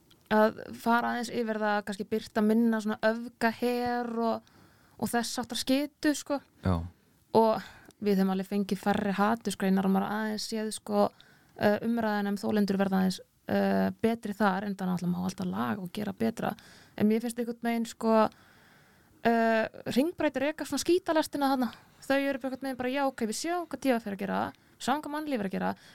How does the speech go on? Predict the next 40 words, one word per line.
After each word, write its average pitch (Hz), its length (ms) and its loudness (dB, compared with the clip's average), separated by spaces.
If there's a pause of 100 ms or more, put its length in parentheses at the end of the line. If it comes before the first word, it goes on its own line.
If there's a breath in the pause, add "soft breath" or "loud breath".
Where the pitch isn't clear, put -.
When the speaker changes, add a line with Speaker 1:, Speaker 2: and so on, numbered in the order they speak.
Speaker 1:
við 311 140 4
ætlum 302 160 -4
að - 20 -4
gera 233 120 0
bara 185 120 0
miklu 214 340 0
verra 208 380 2
og - 80 -14
það 302 140 6
er 262 40 2
bara 175 140 -10
frábært, - 400 -8 (120)
bara 196 180 -4
gott 269 180 0
hjá 202 140 -2
okkur.“ - 320 -4 (480)
Það 226 100 0
er 247 80 2
einhvern 240 240 -6
veginn 214 140 0
svona 185 340 0 (340)
<laughs> - 380 -20
það 254 140 6
sem 240 180 2
ég 214 240 2
er 190 80 -4
að 196 160 0
upplega 185 300 0
einhvern 190 180 -8
veginn 190 220 0
með 196 240 0 (340 soft breath)
soran 202 380 2
sem 190 80 -6
flæður 202 320 2
út 185 40 -10
úr 190 80 -4
afturendanum 190 460 -2
á 190 80 -4
Hringbraut, 196 380 -6
sko. - 200 -6